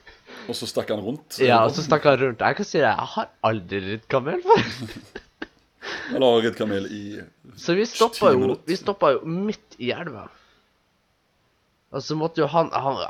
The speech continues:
Speaker 2: han ble, ja, jeg tror han ble litt sånn småirritert, for han begynte jo å stå der og hoie og hyle for å få de her kamelene til å gå videre. Og så gikk vi,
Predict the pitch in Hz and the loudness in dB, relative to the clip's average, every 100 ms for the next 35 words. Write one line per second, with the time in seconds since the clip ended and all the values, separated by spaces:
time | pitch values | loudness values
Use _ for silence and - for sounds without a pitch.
0 | - 107 120 107 92 82 92 110 - 208 | 0 2 2 -2 -4 -6 -4 -4 -4 -6
1 | 107 113 107 104 - 120 165 - - 117 | -2 -2 -2 -6 -6 -4 -4 -6 -6 -4
2 | 117 127 - 117 92 - 107 95 80 98 | -2 -2 -4 -4 -6 -4 -4 -4 -4 -4
3 | - 113 113 110 98 82 - 104 113 87 | -2 -2 -2 -4 -6 -6 -6 -6 -4 -6
4 | - 87 - 95 78 82 92 90 92 64 | -8 -14 -10 -8 -8 -10 -8 -6 -6 -8
5 | - 78 82 80 85 - - _ - - | -12 -10 -8 -8 -10 -16 -20 _ -20 -20
6 | _ _ _ _ _ _ - 120 117 - | _ _ _ _ _ _ -4 -2 -4 -4
7 | 120 120 - 120 | -4 -4 -4 -2